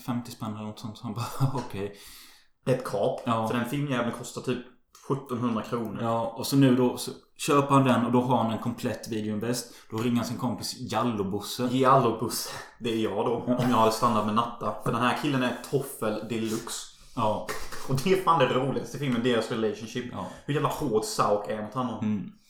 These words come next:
Speaker 1: Ja, men så det är typ som jag och Jonas skulle vara lite nu, att jag har fortsatt köpa film. Jonas har inte sett några filmer på typ
Speaker 2: Som det typ har varit.
Speaker 1: Ja, och St-, Sauk skäller till och med på honom och säger bara, "När fan har du sett en film senast?"
Speaker 2: Ja, och när, när, när fan köpte du en film
Speaker 1: Ja,
Speaker 2: senast?
Speaker 1: precis.
Speaker 2: Den är hård. Och det är sant, jag har inte köpt en film på två och ett halvt år.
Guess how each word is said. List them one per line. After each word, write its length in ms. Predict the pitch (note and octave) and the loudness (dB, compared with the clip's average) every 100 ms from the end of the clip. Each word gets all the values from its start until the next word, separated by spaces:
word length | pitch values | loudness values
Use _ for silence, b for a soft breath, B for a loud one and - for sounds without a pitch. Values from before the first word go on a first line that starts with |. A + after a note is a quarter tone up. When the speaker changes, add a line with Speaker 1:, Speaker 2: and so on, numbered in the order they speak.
| B - | B 6
Speaker 1:
Ja, 60 | |
men 120 | C3+ | 6
så 80 | C3+ | 8
det 100 | D3 | 4
är 120 | C3+ | 2
typ 180 | B2+ C3+ | 2 2
som 200 | B2 A#2+ | 6 6
jag 100 | A#2+ | 6
och 80 | A2 | 2
Jonas 520 | A2 A2 G#2 F#2+ - | 2 2 0 -2 -8
skulle 320 | - A#2+ A2 | -6 -4 -4
vara 240 | G#2 G#2 A2 | -2 0 0
lite 180 | G#2+ G#2 | 0 -2
nu, 60 | |
att 160 | G2+ A2+ | -4 0
jag 160 | A2+ | 2
har 60 | G#2+ | 2
fortsatt 500 | - B2 - G2+ - | 0 -4 -4 -4 -4
köpa 260 | - B2 G#2+ | -4 -4 -4
film. 320 | - G2+ G2+ | -2 -2 0
Jonas 260 | G#2+ G2+ | 0 0
har 60 | - | -4
inte 120 | - | -4
sett 340 | - G2 - - | -6 -6 -6 -6
några 140 | G#2 | -4
filmer 280 | A#2+ G#2+ G2 | -2 -2 -2
på 200 | - G#2 | -6 -4
typ 180 | G#2 F#2 B B B | -4 -4 B B B
Speaker 2:
Som 180 | D#3+ D3 | -4 -2
det 80 | |
typ 200 | C3+ C3+ | 0 0
har 120 | A2 G2+ | 0 -4
varit. 240 | - - | -8 -8
Speaker 1:
Ja, 340 | A#2 G#2+ G2+ - | 0 2 0 -2
och 200 | B2 - - - | -6 -8 -18 -10
St-, 360 | - - C#3+ - | -8 -4 -4 0
Sauk 320 | - A2 - | 4 4 2
skäller 400 | - C3 G2 G2 | 0 0 0 -2
till 180 | - C3 | 0 4
och 60 | |
med 100 | A#2+ | 4
på 60 | - | 4
honom 120 | A2 | -2
och 60 | G#2 | -2
säger 140 | - G#2 | -2 4
bara, 80 | |
"När 120 | C3 - | 4 6
fan 180 | F#3 | 6
har 80 | C3 | 8
du 100 | F#3 | 6
sett 180 | G#3 - | 4 2
en 60 | - | 2
film 180 | A#2+ | 2
senast?" 540 | G#2+ G#2+ F#2 - - - | 2 -2 -2 -4 -8 -6
Speaker 2:
Ja, 120 | B2 | -2
och 140 | A#2 B2+ | 2 2
när, 160 | B2+ | 2
när, 260 | C#3 C3 C3 | 2 2 2
när 80 | C3 | 2
fan 180 | C#3 C3 | 2 0
köpte 440 | - C#3 - - | 0 -4 -4 -4
du 120 | C#3 | -2
en 100 | A#2+ | -2
film 100 | A#2+ A2 | -2 0
Speaker 1:
Ja, 80 | A2 | 2
Speaker 2:
senast? 260 | A2 G#2+ | 2 -2
Speaker 1:
precis. 320 | - G#2+ A#2+ | -6 2 2
Speaker 2:
Den 120 | A#2+ A2 | 2 0
är 60 | |
hård. 180 | G#2 G2+ | -4 -2
Och 60 | C3 | 2
det 80 | D#3+ | 2
är 40 | |
sant, 240 | - G#2+ - | 2 -2 -4
jag 80 | G#2+ | -4
har 80 | |
inte 140 | F3 D3+ | -4 -4
köpt 240 | - - | -6 -10
en 60 | - | -12
film 200 | G#2+ F#2+ | -12 -12
på 80 | F#2+ | -12
två 200 | - G2+ | -8 -8
och 120 | G2+ | -8
ett 100 | - | -8
halvt 280 | G#2 - - | -10 -10 -12
år. 260 | G2+ A2+ | -14 -14